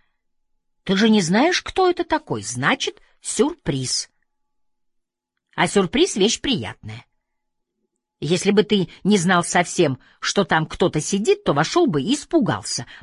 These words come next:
А испуг — это уже вещь неприятная. Он похож на сюрприз, только ты не готов к нему. "Ну, спасибо, в таком случае,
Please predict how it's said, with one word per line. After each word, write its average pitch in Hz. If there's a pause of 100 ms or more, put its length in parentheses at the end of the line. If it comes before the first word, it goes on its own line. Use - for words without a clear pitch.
(140)
А 156
испуг — 196
это 220
уже 240
вещь 151
неприятная. 127 (400)
Он 147
похож 208
на 156
сюрприз, 123
только 127
ты -
не 139
готов 202
к -
нему. 107 (1300)
"Ну, 180
спасибо, 226 (580)
в -
таком 165
случае, 147